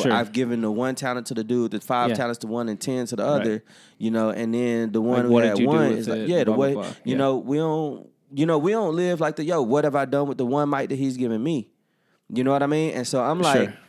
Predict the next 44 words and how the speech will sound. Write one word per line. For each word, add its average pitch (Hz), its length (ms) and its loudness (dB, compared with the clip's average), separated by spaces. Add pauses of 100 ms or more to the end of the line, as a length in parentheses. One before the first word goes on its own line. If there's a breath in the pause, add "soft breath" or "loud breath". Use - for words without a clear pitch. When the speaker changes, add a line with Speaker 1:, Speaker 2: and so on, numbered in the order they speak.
Speaker 2:
I 123 160 -2
hear 254 320 0
you, 151 500 2 (540 soft breath)
but 135 200 2
at 117 120 -2
the 123 100 -6
same 120 320 -2
time, 170 580 2
I'm 120 160 0
like, 113 540 0 (840)
I 135 140 0
think, 139 360 -2 (200)
I 127 80 0
think 135 240 -4
it's 120 160 -4
a 98 80 -4
balance 123 580 -2
of, 104 160 -6
like, 104 220 -2
that's 127 200 -2
one 123 280 0
of 226 80 -2
the 180 100 0
things 131 340 -4
that 113 120 0
Jesus 104 380 -4
highlighted, 104 520 -4
and 113 120 -6
that's 107 160 -6
one 160 180 0
of 214 100 -4
the 135 80 -4
things 120 280 -8
that 95 180 -8
definitely 117 540 -2
Speaker 1:
Right. 113 100 -6 (300 soft breath)
Speaker 2:
it 117 120 0
looks 131 200 -2
like 110 180 -4
to 110 100 -6
walk 120 320 0
as 104 140 -4
a 101 60 -6
Christian. 117 520 -6